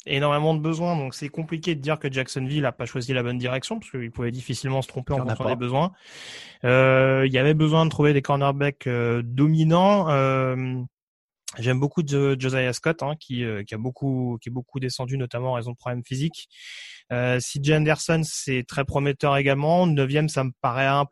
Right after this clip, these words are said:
Speaker 1: peu haut quand on voit qu'il y a eu quand même beaucoup de trous d'air, je trouve, en deux mille dix-neuf. Et vu la situation actuelle du côté de Jacksonville, je pense que c'est un défenseur qui a besoin d'avoir un environnement vraiment dans lequel, euh, s'épanouir,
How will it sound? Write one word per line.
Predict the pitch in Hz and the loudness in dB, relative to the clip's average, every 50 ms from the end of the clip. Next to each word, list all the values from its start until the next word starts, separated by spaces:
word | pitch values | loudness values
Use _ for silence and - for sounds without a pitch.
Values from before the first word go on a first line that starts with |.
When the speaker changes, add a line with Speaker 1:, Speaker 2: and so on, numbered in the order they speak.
| _ _ _ | _ _ _
Speaker 1:
peu | 151 147 156 - _ | -4 -4 -4 -2 _
haut | - 170 175 175 | 2 2 2 2
quand | 175 143 127 - - | 0 -4 -6 -6 -4
on | 120 | -2
voit | 123 139 147 | 0 0 0
qu'il | - - _ _ - - 139 | -2 -4 _ _ -4 0 2
y | 131 | 2
a | |
eu | 131 139 156 160 156 | 4 4 2 2 0
quand | - - 131 | -2 -2 -2
même | 131 139 139 131 131 - | -2 -2 -2 -4 -4 -4
beaucoup | 135 131 - - | -4 -4 -4 -8
de | 156 - | -12 -14
trous | - - 156 143 | -8 -6 -4 -2
d'air, | 139 147 151 139 | 0 0 0 0
je | 123 120 | -2 -6
trouve, | - - 147 143 | -6 -6 -4 -4
en | 131 120 | -4 -2
deux | 127 127 | -2 -2
mille | 127 131 127 | -2 -2 -4
dix-neuf. | 127 127 127 123 139 143 160 - - - _ _ _ - - - - - - - _ - | -4 -4 -2 0 2 2 2 0 -4 -12 _ _ _ -20 -20 -20 -20 -20 -20 -12 _ -2
Et | 117 | 0
vu | 113 139 | 2 4
la | 139 131 | 2 2
situation | - - - - 143 139 131 - 151 139 | 0 -4 -2 0 0 0 2 0 0 -2
actuelle | 139 - - 156 | 0 2 0 0
du | 147 135 | 0 0
côté | - 135 131 147 | -2 -4 -6 -4
de | 139 131 | -2 -2
Jacksonville, | 135 127 - - 127 131 151 160 | -2 -2 -2 -2 -2 0 0 0
je | 147 - | 0 -2
pense | - 131 - | -4 -6 -4
que | - 131 | -6 -6
c'est | - - 135 | -6 -4 -4
un | 131 131 | -4 -4
défenseur | 131 120 - 131 - - 160 143 - | -4 -4 -6 -8 -4 -4 -4 -4 -4
qui | - | -6
a | 135 | -6
besoin | 120 120 120 131 139 139 147 156 156 | -6 -6 -4 -2 0 2 4 4 4
d'avoir | 151 143 139 135 131 | 6 4 4 2 2
un | 135 139 | 0 0
environnement | 135 135 131 135 139 139 139 139 143 143 135 | 0 0 0 0 0 0 0 0 0 0 0
vraiment | 123 113 127 143 151 160 160 | 0 0 0 0 0 0 0
dans | 147 139 | 0 -2
lequel, | 131 131 123 - - 139 139 131 | -2 -4 -4 -2 -2 -2 0 0
euh, | 123 120 | -2 -2
s'épanouir, | - - - 147 139 - 147 143 147 147 156 160 160 156 120 | -2 -4 -4 -4 -2 0 0 2 2 2 2 2 2 0 0